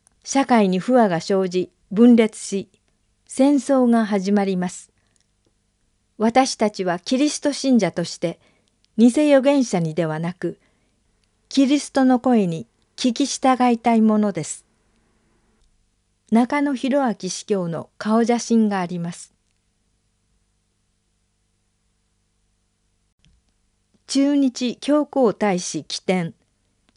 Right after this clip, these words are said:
チェノットゥ大司教。今年の五月八日から病気療養していた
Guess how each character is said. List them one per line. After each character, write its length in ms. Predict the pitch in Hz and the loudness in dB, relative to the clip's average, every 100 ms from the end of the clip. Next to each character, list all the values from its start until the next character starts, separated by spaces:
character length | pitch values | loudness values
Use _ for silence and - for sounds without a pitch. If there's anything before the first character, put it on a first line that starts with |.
| - | -2
チ 140 | 254 | 2
ェ 40 | |
ノ 160 | 269 294 | 4 2
ッ 40 | - | -4
ト 100 | - | -4
ゥ 140 | 170 143 | -4 -2
大 180 | 165 185 | 0 -2
司 240 | - - | -4 -10
教。 240 | 165 156 - _ _ _ _ _ _ _ _ _ _ _ _ _ _ _ | -8 -8 -12 _ _ _ _ _ _ _ _ _ _ _ _ _ _ _
今 120 | 247 262 | -2 0
年 260 | 285 285 | 0 0
の 180 | 269 240 | 0 0
五 200 | 214 285 | 0 0
月 360 | 277 233 175 196 | 0 -2 0 0
八 140 | 208 | 0
日 160 | - 202 | -2 -6
か 140 | 202 | -4
ら 160 | 190 - | -4 -4
病 300 | 190 254 269 | 4 4 4
気 120 | 269 | 0
療 260 | 254 277 233 | 0 4 4
養 200 | 175 156 | 2 -2
し 140 | - | -6
て 140 | - 165 | -6 -6
い 100 | 165 | -6
た 220 | 160 | -10